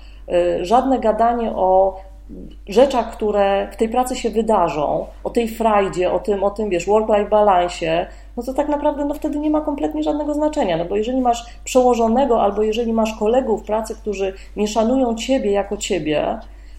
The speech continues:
że traktują ciebie, bo jesteś młodszy, to jesteś gorszy w związku z tym, albo czegoś nie potrafisz. Tymczasem w dziedzinach, które w tej chwili się najszybciej rozwijają, to młodzi ludzie, y, są, są, są, są liderami,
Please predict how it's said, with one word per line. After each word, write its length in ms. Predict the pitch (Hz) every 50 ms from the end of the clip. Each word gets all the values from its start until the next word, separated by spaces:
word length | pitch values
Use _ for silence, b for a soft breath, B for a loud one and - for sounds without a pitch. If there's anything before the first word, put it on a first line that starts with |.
| -
że 140 | - 185 202
traktują 500 | - 233 226 226 226 - 285 277 262 247
ciebie, 260 | 240 - 233 208 220
bo 80 | 208 220
jesteś 260 | 226 226 233 220 -
młodszy, 380 | 202 185 208 240 240 - 240 220
to 80 | -
jesteś 280 | 208 208 - 202 196 185
gorszy 360 | 170 190 190 190 - - 165
w 20 |
związku 300 | 151 160 165 160 - 165
z 60 | 160 -
tym, 140 | 185 180
albo 260 | 180 180 175 170 185 180
czegoś 260 | - 202 185 190 -
nie 100 | 202 190
potrafisz. 800 | - 190 185 - 160 147 156 - 151 147 170 - - - - b b b b b b b b - -
Tymczasem 460 | 220 226 220 247 240 277 262 247 214
w 60 | 180
dziedzinach, 580 | 170 196 208 180 190 269 311 311 269 214 214 -
które 220 | - 208 196 190
w 40 | -
tej 160 | - 208 202
chwili 200 | - 233 220 220
się 140 | - 233 220
najszybciej 520 | 214 208 214 214 - 269 - - 254 220
rozwijają, 680 | 214 220 202 196 185 202 202 208 196 180 180 196 208
to 100 | 220 254
młodzi 400 | 262 254 381 381 381 330 262 247
ludzie, 540 | 208 180 175 165 160 156 156 151 151 151 151 B B B B B - -
y, 300 | 165 160 156 156 160 156 156 160 160 165 165 160 - - - - - - - - - - -
są, 300 | - - 196 190 180 -
są, 360 | - - 196 190 190 185 190
są, 500 | 185 - 190 185 185 185 185 180 180 175
są 200 | 175 - 214 190
liderami, 580 | 196 196 190 202 196 196 190 170 151 143 139 117